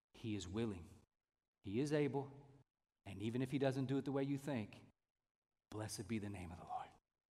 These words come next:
And if we prayed like that, brothers and sisters, woo boy, who knows what will happen? Then Jesus gives us our first petition. "Hallowed be your name."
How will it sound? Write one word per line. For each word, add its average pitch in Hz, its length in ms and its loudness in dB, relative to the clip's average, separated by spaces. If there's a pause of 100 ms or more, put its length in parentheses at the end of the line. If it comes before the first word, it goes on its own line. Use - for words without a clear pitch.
(1120)
And 117 100 0
if - 100 0
we 160 100 8
prayed 139 280 4
like 117 200 6
that, 135 200 6
brothers 113 180 4
and 107 80 0
sisters, 117 340 0
woo 330 340 6
boy, 120 360 2 (1300)
who 147 120 0
knows 127 840 2 (1200)
what 110 160 2
will 104 60 0
happen? 90 360 -4 (960)
Then 151 220 6
Jesus 156 320 4
gives 156 200 4
us 151 160 2
our 131 140 6
first - 380 0
petition. 107 440 -4 (1120)
"Hallowed 135 500 4
be 123 100 0
your 113 220 0
name." 87 280 -6